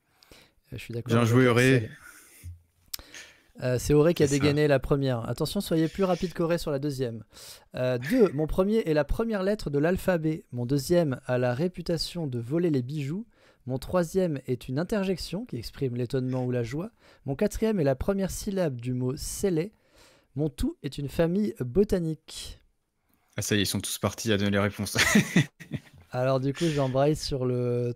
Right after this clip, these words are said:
Speaker 1: trois. Euh, mon premier est utilisé pour cultiver des plantes, surtout lorsqu'on n'a pas de jardin.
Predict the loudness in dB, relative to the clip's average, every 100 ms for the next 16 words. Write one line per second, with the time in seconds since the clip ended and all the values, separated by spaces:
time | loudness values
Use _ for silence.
0 | -6 -4 2 2 2 _ -20 -20 -20 -18
1 | -6 -2 0 0 -2 0 0 4 2 2
2 | -4 0 0 -2 -4 -6 -6 -4 -2 0
3 | 0 0 -2 0 -4 -6 -6 -4 -4 -4
4 | -6 -6 -4 -4 -2 -2 -2 -4 -6 -6